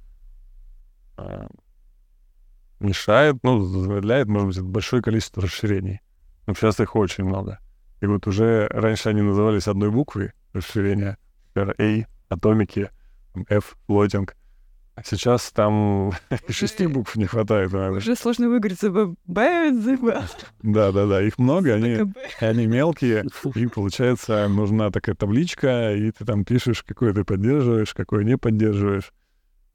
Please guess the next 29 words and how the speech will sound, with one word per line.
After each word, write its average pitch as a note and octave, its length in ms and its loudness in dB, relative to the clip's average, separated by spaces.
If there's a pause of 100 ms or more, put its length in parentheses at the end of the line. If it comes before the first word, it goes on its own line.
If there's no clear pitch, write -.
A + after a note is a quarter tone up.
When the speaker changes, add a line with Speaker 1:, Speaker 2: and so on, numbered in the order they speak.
Speaker 1:
А, F#2+ 260 -2 (100)
Speaker 2:
Хорошо A#3 180 0
дикцию. G3+ 520 -6 (340)
Speaker 1:
да, G#2+ 240 0
с - 100 -10
одной B2+ 200 0
стороны, C3 380 0
помогает, A2 640 2 (140)
помогает G#2+ 420 2
гибко G#2+ 440 0
выбрать, G#2+ 500 0 (360)
э, G2+ 240 -2
какие A2 600 0 (160)
расширения G#2+ 460 0
можно B2 280 2
поддерживать, G#2 420 2
какие - 180 -4
нет, C3 140 2 (360)
потому G#2 200 -2
что - 160 -6
даже G#2+ 520 4
щас, - 220 -2 (320)
по-моему, G#2 340 2
вот, F#2 220 -4
э, G2 420 0 (1700)
в - 40 -2
одной A2 200 2
из G#2 80 0
спецификаций, - 880 2